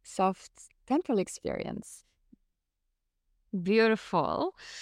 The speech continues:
Speaker 2: We have just a few tickets left for that one. I'm very excited, and I just, like, I'm, I can't wait to do more, to do the experience myself. I'm not facilitating anything on that event, and I'm so happy about it 'cause I can, like,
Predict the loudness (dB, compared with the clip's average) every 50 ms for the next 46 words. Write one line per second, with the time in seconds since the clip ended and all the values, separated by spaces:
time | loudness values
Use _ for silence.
0 | -16 -16 -14 -6 -4 -2 0 0 0 0 0 -2 -4 -4 -6 -8 -4 -2 -2 -2
1 | 0 -2 -2 -2 -2 -4 -6 -4 -4 -4 -4 -4 -6 -12 -10 -8 -6 -4 -2 -4
2 | -4 -4 -4 -2 0 0 0 0 0 0 -2 -2 -4 -4 -6 -6 -6 -4 -4 -2
3 | -2 -4 -4 -6 -6 -4 -4 -2 -2 -2 -4 -4 -2 -2 -2 -2 -2 -2 -4 -4
4 | -6 -10 -10 -8 -6 -6 -6 -6 -10 -14 -12 -6 -4 -2 -2 -2 -2 -4 -6 -6
5 | -6 -4 -4 -2 -2 0 -2 -2 -2 -6 -8 -6 -4 -2 -2 -2 -2 -2 -4 -4
6 | -4 -6 -6 -6 -6 -4 -2 -2 -2 -2 -2 -2 -4 -6 -4 -2 0 0 0 -2
7 | -2 -4 -4 -6 -6 -6 -6 -4 -4 -2 -4 -4 -8 -12 _ -20 -20 -20 -8 -2
8 | 0 0 2 0 0 0 -2 -4 -2 -2 0 0 0 0 0 0 0 0 -2 -2
9 | -2 0 0 -2 -2 -2 -2 -4 -2 -2 -2 0 0 -2 -2 -2 -4 -2 0 0
10 | 0 0 0 -2 -4 -2 -2 0 0 2 2 0 -2 -4 -2 0 2 2 4 4
11 | 2 0 2 2 2 2 4 4 4 4 4 2 0 0 -2 -2 0 0 0 0
12 | -2 0 0 0 0 0